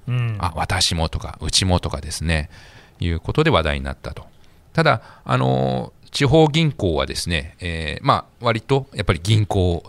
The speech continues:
Speaker 2: ですから、
Speaker 1: うん。
Speaker 2: えー、お客さんの、お、預金がなくなるって大変なことなので、
Speaker 1: いや、めちゃくちゃですよね。
Speaker 2: うん。あの、まあ、一番あっちゃいけないことですよね。
Speaker 1: ね、そのために銀行に入れてんだから、安全を求めてね。
Speaker 2: そうそう。
Speaker 1: うん。
Speaker 2: なので、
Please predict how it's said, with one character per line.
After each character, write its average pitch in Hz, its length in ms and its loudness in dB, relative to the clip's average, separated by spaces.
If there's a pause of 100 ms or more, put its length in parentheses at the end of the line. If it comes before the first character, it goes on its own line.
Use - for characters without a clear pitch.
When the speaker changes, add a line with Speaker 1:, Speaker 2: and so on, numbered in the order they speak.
Speaker 2:
で 95 100 -4
す - 80 -6
か 73 140 -6
ら、 78 140 2
Speaker 1:
う 135 40 4
ん。 135 180 4 (280)
Speaker 2:
え 78 180 -2
ー、 76 40 -4
お 76 40 -8
客 85 220 0
さ 110 180 2
ん 85 80 -2
の、 67 220 -6 (120)
お、 71 440 -8
預 82 180 -10
金 104 260 0
が 90 300 2
な 78 160 -4
く 113 140 0
な 127 120 4
る 135 100 2
っ - 20 -4 (540)
て 73 360 -4
大 104 220 0
変 139 100 6
な 143 140 6
こ 175 120 2
と 147 80 4
な 131 120 4
の 82 120 -2
で、 - 60 0
Speaker 1:
い 107 40 4
や、 95 180 2
め 110 100 -4
ち 151 60 2
ゃ 156 40 6
く - 60 -4
ち 185 80 6
ゃ - 20 8
で 175 100 8
す - 120 2
よ 107 80 0
ね。 101 400 4
Speaker 2:
う - 40 -20
ん。 - 100 -20 (220)
あ 85 120 0
の、 78 280 -4
ま 101 120 0
あ、 80 60 -6
一 123 220 0
番 226 140 6
あ 226 40 6
っ 220 60 -4
ち - 80 0
ゃ 113 40 6
い 85 80 0
け - 80 -2
な 87 80 2
い - 20 2
こ 92 100 2
と 82 60 0
で 73 80 -2
す 78 80 -2
よ 120 80 4
ね。 - 160 4
Speaker 1:
ね、 113 160 -2
そ 143 220 4
の 220 100 6
た 226 140 4
め 233 100 6
に 202 100 6
銀 143 200 4
行 151 120 8
に 143 80 6
入 139 60 6
れ 143 100 6
て 147 120 6
ん - 20 0
だ 117 80 2
か 107 80 -2
ら、 104 160 -2
安 139 140 8
全 131 260 4
を 127 60 4
求 123 180 4
め 104 80 -2
て - 140 -10
ね。 131 220 6
Speaker 2:
そ 101 200 0
う 78 60 -4
そ 69 240 -4
う。 - 20 -4
Speaker 1:
う - 20 0
ん。 120 140 0
Speaker 2:
な 147 120 2
の 147 120 2
で、 127 220 4